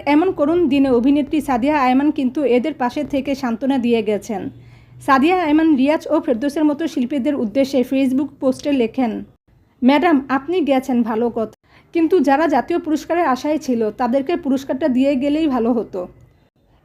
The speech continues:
এ লিস্টের তৃতীয় নম্বরে রয়েছে অভিনেতা তাহসান খান। ছাত্র আন্দোলনের সময় এ অভিনেতা চুপ করেছিলেন, তিনি ছাত্রদের পাশে দাঁড়াননি। তার মতো একজন আদর্শবান মানুষের কাছ থেকে এমন আচরণ মেনে নেওয়া যায় না।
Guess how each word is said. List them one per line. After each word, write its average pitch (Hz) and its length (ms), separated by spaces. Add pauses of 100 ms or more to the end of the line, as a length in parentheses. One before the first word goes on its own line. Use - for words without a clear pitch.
এ 330 160
লিস্টের 339 440
তৃতীয় 349 260
নম্বরে 302 420
রয়েছে 240 380
অভিনেতা 262 400
তাহসান 254 460
খান। 214 320 (580)
ছাত্র 269 340
আন্দোলনের 330 480
সময় 269 340
এ 285 300
অভিনেতা 247 560
চুপ 269 220 (120)
করেছিলেন, 220 680 (420)
তিনি 302 260
ছাত্রদের 302 480
পাশে 269 300
দাঁড়াননি। 214 560 (380)
তার 302 240
মতো 320 360
একজন 262 360
আদর্শবান 269 520
মানুষের 262 440
কাছ 247 340
থেকে 262 420
এমন 262 280
আচরণ 269 380
মেনে 240 240
নেওয়া 247 240
যায় 208 220
না। 190 400